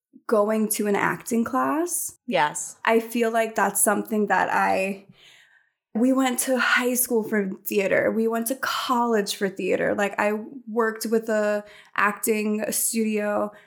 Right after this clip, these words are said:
Speaker 1: outside of college in New York
Speaker 2: Mm-hmm.
Speaker 1: City. And it was just, it was a lot of, like, anxiety of, like, one, I don't wanna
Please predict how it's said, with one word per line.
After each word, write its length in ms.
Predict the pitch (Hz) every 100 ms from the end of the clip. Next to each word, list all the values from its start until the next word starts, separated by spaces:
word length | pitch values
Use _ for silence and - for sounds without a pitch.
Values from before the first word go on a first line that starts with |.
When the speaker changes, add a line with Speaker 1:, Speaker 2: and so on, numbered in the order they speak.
| _ _
Speaker 1:
outside 640 | 220 233 233 - 247 233
of 100 | 220
college 480 | 214 196 196 208 202
in 100 | 214
New 60 | 220
York 220 | 220 214 214
Speaker 2:
Mm-hmm. 120 | 226
Speaker 1:
City. 240 | 269 233
And 100 | 214
it 40 | 214
was 220 | 220 214
just, 220 | 233 226 - _
it 120 | - 339
was 120 | 330
a 60 |
lot 220 | 320 277 277
of, 80 |
like, 160 | 277 240
anxiety 540 | 226 214 214 208 208
of, 120 | 220 214
like, 160 | 202 202
one, 280 | 208 208 208
I 160 | 196
don't 160 | 202 208
wanna 280 | 208 202